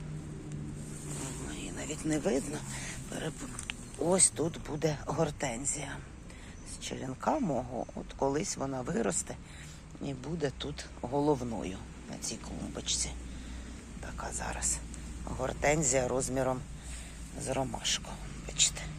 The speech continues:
Мій хостарій. Чогось в цьому році хосточки меншенькі,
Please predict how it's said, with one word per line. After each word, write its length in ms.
Мій 340
хостарій. 1000
Чогось 400
в 120
цьому 320
році 340
хосточки 640
меншенькі, 800